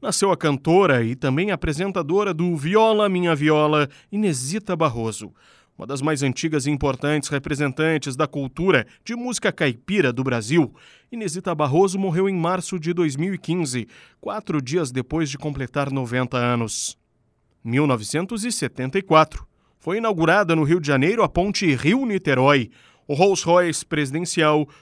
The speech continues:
com o general Emílio Garrastazu Médici,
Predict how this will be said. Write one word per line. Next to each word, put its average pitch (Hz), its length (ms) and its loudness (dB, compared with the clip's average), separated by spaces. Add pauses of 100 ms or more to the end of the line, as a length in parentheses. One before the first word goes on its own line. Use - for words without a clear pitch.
(120)
com 185 320 -2
o 135 60 2
general 135 500 2
Emílio 147 320 0
Garrastazu 139 560 0
Médici, 139 480 0